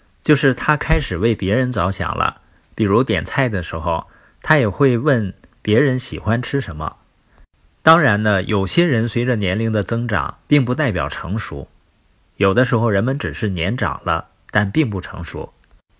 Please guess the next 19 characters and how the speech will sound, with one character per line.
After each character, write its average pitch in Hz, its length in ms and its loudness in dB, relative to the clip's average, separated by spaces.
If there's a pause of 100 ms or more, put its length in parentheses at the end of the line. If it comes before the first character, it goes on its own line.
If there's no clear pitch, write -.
(140)
在 151 200 4
内 160 160 2
心 160 200 0
深 165 240 -2
处， 123 320 -2
我 85 80 -2
们 95 160 -2
大 127 180 2
多 131 180 0
数 139 100 -2
人 90 240 -2
都 127 140 2
希 - 200 -4
望 123 200 -2
自 113 160 -4
己 101 140 -2
很 78 220 -8
重 92 240 -2
要， 78 280 -8